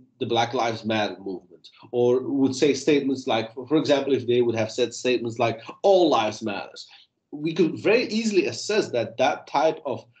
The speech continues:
uh, diversity, <laughs> potential diversity in the crowd would have, uh, would have, uh, have a negative, harmful impact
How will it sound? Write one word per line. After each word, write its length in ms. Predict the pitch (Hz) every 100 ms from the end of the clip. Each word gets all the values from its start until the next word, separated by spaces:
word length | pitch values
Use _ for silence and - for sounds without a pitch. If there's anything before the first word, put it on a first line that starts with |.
| _ -
uh, 160 | 104
diversity, 960 | 101 98 98 139 151 - - - 120 135
<laughs> 60 | 120
potential 500 | 117 156 170 - 131
diversity 540 | 113 107 147 151 -
in 60 | 104
the 80 |
crowd 440 | 95 - 143 104 120 - - -
would 200 | 110 135
have, 420 | 110 113 117 110 -
uh, 360 | 120 107 101 95 _ _ -
would 160 | 104
have, 300 | 104 101 90
uh, 320 | 101 95 92 90 _
have 180 | - 117
a 40 | 110
negative, 520 | 104 151 151 151 127
harmful 800 | - 127 135 135 127 - 123 123
impact 520 | 165 175 120 107 -